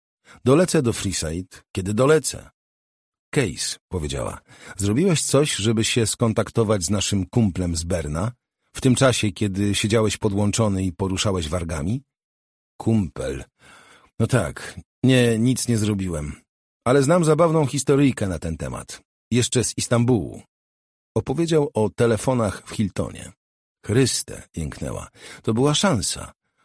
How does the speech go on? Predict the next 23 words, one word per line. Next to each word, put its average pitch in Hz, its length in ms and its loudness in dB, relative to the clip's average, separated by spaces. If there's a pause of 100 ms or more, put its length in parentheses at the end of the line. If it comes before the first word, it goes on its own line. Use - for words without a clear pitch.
(120)
Jak 131 200 0
mogłeś 127 400 2
się - 180 0
wyłączyć?” 147 720 0 (540)
„To 196 240 2
mógł 135 360 4
być 110 240 2
ktokolwiek”, 92 800 -4
skłamał. 58 500 -6 (340)
„Zwykły 123 340 2
chip. - 440 -4 (440)
Sam 95 200 0
nie 64 140 -6
wiem.” - 220 -10 (760)
„Chyba 104 200 0
nie 139 180 4
dlatego, 98 520 0
że 90 160 -2
strach - 380 -2
cię 78 160 -4
obleciał.” 65 600 -6 (920)
Wzruszył 101 500 0
ramionami. 62 580 -8